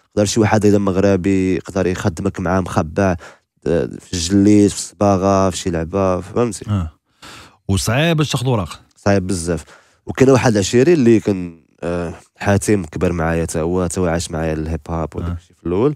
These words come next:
Speaker 1: وربي يسر له، الحمد لله تزوج ودابا راه بولدو، عاد هو المره الاخرى كنت لقيته في العرايش.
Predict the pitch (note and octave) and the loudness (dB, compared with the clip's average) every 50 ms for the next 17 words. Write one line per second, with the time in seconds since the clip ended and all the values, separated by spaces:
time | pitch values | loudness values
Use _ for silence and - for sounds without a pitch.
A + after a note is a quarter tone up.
0 | - - _ _ _ _ _ _ _ _ - - G#2+ A2+ A2 G#2+ A2 G#2 F#2 F#2 | -4 -14 _ _ _ _ _ _ _ _ -4 -2 0 0 2 0 0 0 -2 0
1 | A#2 A#2 A#2 G#2+ - - - A#2 A#2 A2+ G#2+ G2+ F2 D#2+ E2+ E2+ E2+ E2+ F2 F2 | 0 2 2 2 0 -2 -4 -2 0 2 4 4 2 2 -2 -4 -4 -4 -4 -2
2 | E2+ D#2+ D#2 D2 - E2+ F2 E2+ G2 A2 G#2 F#2 D#2+ D2 D#2 D#2+ D#2+ E2 D#2+ D#2 | -2 -2 -2 -4 -6 -6 -4 0 2 2 2 2 0 -2 -4 -4 -2 -2 -2 -4
3 | C#2+ D2+ D#2+ E2 D#2+ D#2 F#2+ G#2 A2 B2 A#2 A#2 A2+ A2+ G#2+ - - - F2+ F2 | -4 -4 -6 -6 -4 -2 0 0 0 0 0 0 0 2 0 -2 -4 -6 -8 -6
4 | F2+ F2+ F2 F2 F2 E2+ - - E2 E2+ - - E2 - - F2 - - - - | -4 -4 -4 -4 -4 -6 -6 -8 -8 -8 -8 -12 -10 -8 -8 -8 -8 -8 -12 -12
5 | - - - - - - - - - - - - | -12 -12 -10 -10 -8 -8 -8 -10 -10 -12 -16 -20